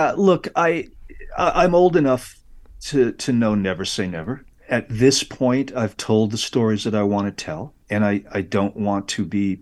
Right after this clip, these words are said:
publishing books just for the sake of publishing or, or just for the sake of a paycheck. I meant what I said about this. The, the third book, by the way, is finished. I, you know, it's already written. It's just waiting its turn.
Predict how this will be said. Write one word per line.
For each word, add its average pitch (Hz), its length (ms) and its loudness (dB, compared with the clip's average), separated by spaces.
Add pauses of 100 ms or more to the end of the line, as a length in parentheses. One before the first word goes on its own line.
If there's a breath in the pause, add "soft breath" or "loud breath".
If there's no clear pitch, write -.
publishing 95 500 -2
books 90 240 -6
just - 280 -2
for 92 80 -8
the 90 100 -4
sake 82 280 -6
of 98 120 -10
publishing 90 580 -4
or, 82 320 -8
or 85 140 -8
just 78 280 -10
for 85 80 -14
the 80 100 -12
sake 80 260 -8
of 73 80 -12
a 73 60 -16
paycheck. - 580 -12 (160)
I 101 100 -2
meant 95 320 -4
what 101 160 -2
I 95 120 0
said 78 360 -6
about 73 320 -8
this. - 340 -12
The, 104 120 -2
the 92 160 -4
third 120 300 4
book, 113 200 2
by 90 140 2
the 85 80 -4
way, 82 160 -2
is 76 120 -6
finished. - 760 -8 (160)
I, 71 140 -12 (160)
you 85 100 -12
know, 73 120 -10
it's - 160 -14
already 78 300 -4
written. 73 420 -10
It's - 120 -18
just - 280 -16 (180)
waiting 71 380 -8
its - 180 -10
turn. - 400 -12